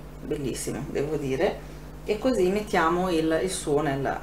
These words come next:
ero, ero curiosa, costava poco e ho deciso di comprare il fondotinta della Sensei, cioè, insomma costava quanto tutti gli altri fondotinta di buona marca che si possono trovare, ecco, sui trenta euro l'ho pagato,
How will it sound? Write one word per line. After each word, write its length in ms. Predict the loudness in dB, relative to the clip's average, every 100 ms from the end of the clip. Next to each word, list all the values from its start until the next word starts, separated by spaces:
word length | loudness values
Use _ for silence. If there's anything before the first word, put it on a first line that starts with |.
| -8 -14 -14 -14 -14 -14 -14 -14 -14 -14 -14 -14 -14 -12 -12 -12 -12 -10 -10 -12 -12 -10 -12 -4
ero, 460 | 6 10 12 12 12
ero 120 | 10
curiosa, 460 | 8 8 6 6 4
costava 420 | 2 6 6 6
poco 640 | 8 8 6 2 2 2 2
e 280 | 2 4 2
ho 60 |
deciso 440 | 0 0 0 0 0
di 140 | 0
comprare 420 | -2 0 0 0
il 60 | -2
fondotinta 560 | -2 2 6 6 4
della 180 | 0 -2
Sensei, 380 | -2 -2 0 0
cioè, 120 | 0
insomma 180 | 0 2
costava 400 | 2 0 0 0
quanto 320 | 2 0 0
tutti 200 | -6 -4
gli 80 | -2
altri 200 | -2 -2
fondotinta 680 | -2 2 2 2 2 2 0 -2 -12 -12 -12 -14 -4
di 140 | 6 8
buona 220 | 10 8
marca 360 | 10 8 6 -2
che 140 | -2
si 140 | 0 0
possono 380 | 0 0 -2 -2
trovare, 520 | 0 2 2 0 -2
ecco, 140 | -6
sui 180 | -2 -2
trenta 340 | -2 -4 -2 -2
euro 400 | -2 -4 -6 -8
l'ho 100 | -6
pagato, 500 | -6 -6 -8 -10 -10